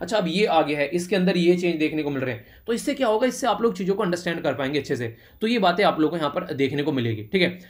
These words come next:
तो इंपॉर्टेंट है, इसके बारे में आप लोगों को पता होना चाहिए। तो ये नेक्स्ट साइक्लोन है जिसके बारे में अभी हम लोगों ने डिस्कस किया। ठीक है, आइए अब आगे चलते हैं। ये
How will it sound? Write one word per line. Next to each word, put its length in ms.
तो 60
इंपॉर्टेंट 480
है, 100
इसके 300
बारे 200
में 80
आप 140
लोगों 180
को 60
पता 120
होना 160
चाहिए। 260
तो 60
ये 160
नेक्स्ट 280
साइक्लोन 360
है 160
जिसके 280
बारे 180
में 60
अभी 120
हम 140
लोगों 160
ने 220
डिस्कस 380
किया। 340
ठीक 100
है, 140
आइए 400
अब 180
आगे 180
चलते 260
हैं। 180
ये 260